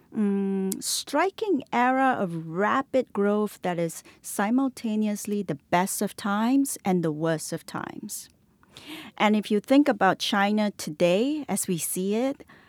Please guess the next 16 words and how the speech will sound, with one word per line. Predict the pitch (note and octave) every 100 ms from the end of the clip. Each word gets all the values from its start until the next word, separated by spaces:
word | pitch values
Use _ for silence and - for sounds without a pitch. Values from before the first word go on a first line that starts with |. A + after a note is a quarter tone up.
| - _ -
it's | A3 -
exactly | F3+ F3 D#3 D#3+ F3 F#3+ G#3+ G3 F#3 E3+ _ _ -
that. | E3+ - - - - _ _
We | F3 G3+ F#3+
are | G3+ G3 A3 A3+
looking | G#3 F#3 - F3
at | E3+
China's | - F#3+ E3+ F3+ -
Gilded | F3+ E3+ D#3
Age. | - D#3+ G#3+ B3+ - - - - - - _
And | - F#3 F3
in | F3
fact, | E3+ F#3+ E3+ -
as | A3 B3 -
we | G3
speak, | F3+ - - E3+ D3